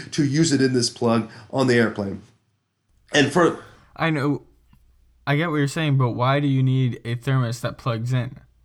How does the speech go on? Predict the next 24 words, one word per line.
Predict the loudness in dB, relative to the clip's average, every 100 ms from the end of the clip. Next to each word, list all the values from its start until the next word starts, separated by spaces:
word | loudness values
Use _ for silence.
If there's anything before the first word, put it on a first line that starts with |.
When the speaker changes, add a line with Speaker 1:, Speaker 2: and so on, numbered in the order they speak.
| _ _
Speaker 1:
You | 2 2
don't. | 4 4 2 -6 -18 -20 _ _
Re-, | 4 6 6
I |
mean, | 4 4 0 -6
so, | 2 4 4 0
so | 4 6
now | 8 8 8
we're | 6
getting | 6 6
into | 6
the, | 4
Speaker 2:
<laughs> | 4 0
Speaker 1:
the | 0
weeds | 4 4 4 0
of | -4
it. | -6
So | -2 2 2
let | 2 2
me, | 2
let | 2 2
me | 0
first | 0 2 2 0
say | 2 2 0